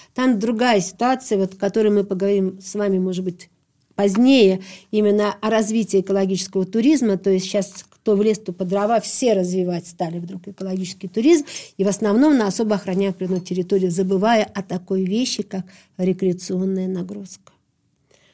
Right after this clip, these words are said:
То есть мы сейчас устремились в создание экотроп, строительство беседок того и сего, чуть ли не горнолыжных спусков. А когда, извините, десять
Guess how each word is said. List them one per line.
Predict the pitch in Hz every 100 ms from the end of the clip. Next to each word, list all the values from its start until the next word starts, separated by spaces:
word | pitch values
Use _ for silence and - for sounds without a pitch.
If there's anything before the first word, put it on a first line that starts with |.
| _
То | -
есть | 220 220
мы | 247 277
сейчас | 254 220 226 202
устремились | 202 - 208 202 196 180 180
в |
создание | - 180 185 180 175 175
экотроп, | 175 170 - 233 311 294 - - - -
строительство | - 226 220 214 208 190 185 185
беседок | 175 180 - 190 175 -
того | 175 175
и | 170
сего, | - 208 196 285 330 330 - - - _ _ _ _ _ _ -
чуть | - 214
ли | 226
не | 226
горнолыжных | 196 214 226 226 233 185 196 185
спусков. | - 311 349 - 320 302 - _ _ _ _ _ _ _ _ _ _
А | 202
когда, | 196 233 220 220
извините, | - 208 196 214 214 196 175
десять | 175 226 -